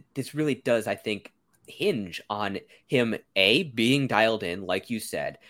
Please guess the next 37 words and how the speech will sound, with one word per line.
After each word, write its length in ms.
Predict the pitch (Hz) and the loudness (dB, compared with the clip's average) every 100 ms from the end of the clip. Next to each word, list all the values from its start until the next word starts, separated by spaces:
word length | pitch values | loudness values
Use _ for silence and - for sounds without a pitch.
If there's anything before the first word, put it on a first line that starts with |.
| _ _ 117 | _ _ -4
and 140 | 120 | -2
also, 460 | 131 131 156 120 - _ | -2 0 0 0 -2 _
B, 460 | 131 120 104 87 _ _ | 0 0 0 -4 _ _
being 320 | 117 127 123 | -2 0 0
healthy 480 | 117 - 107 - 101 | -2 -4 -4 -4 -6
and 100 | 90 | -4
on 160 | 92 87 | -4 -6
the 80 | 80 | -10
field. 400 | - 67 50 - - _ - | -10 -10 -10 -16 -20 _ -6
Yeah, 140 | 90 | -4
he's 400 | - 131 123 - _ _ | -2 0 0 0 _ _
been 220 | 123 147 | 0 2
in 180 | - 131 | 2 0
the 80 | 117 | 2
red 180 | 110 107 | 2 2
jersey. 400 | 104 98 95 90 | 0 0 -2 -6
He 80 | |
had 220 | 98 107 110 | -2 0 0
his 180 | 98 | -4
knee 220 | 101 104 95 | -6 -4 -4
scoped. 480 | - - 64 - - - - - | -8 -8 -10 -10 -18 -20 -20 -12
Uh, 160 | - - - | -10 -10 -10
last 460 | 117 117 120 - 120 | 0 2 2 -2 0
year, 180 | 110 | 0
he 220 | 98 107 95 | 0 -2 -2
had 480 | 113 104 98 85 - _ _ _ _ _ _ _ - | 0 2 2 -2 -12 _ _ _ _ _ _ _ 0
a 80 | 135 | 0
plethora 760 | - - 156 139 135 104 - - - | 0 0 2 2 0 -4 -4 -6 -2
of 180 | 170 110 | 0 0
injuries. 380 | 110 101 90 | -2 -2 -4
He 80 | 104 | -2
had 100 | 92 | -2
shoulder 420 | - 143 131 127 | 0 2 2 2
injuries, 360 | 123 120 117 90 | 0 0 -2 -2
lower 300 | 104 123 127 | 2 2 2
body 340 | 117 107 101 | 2 0 -2
injuries. 480 | 101 95 98 95 - | -6 -4 -2 -2 -4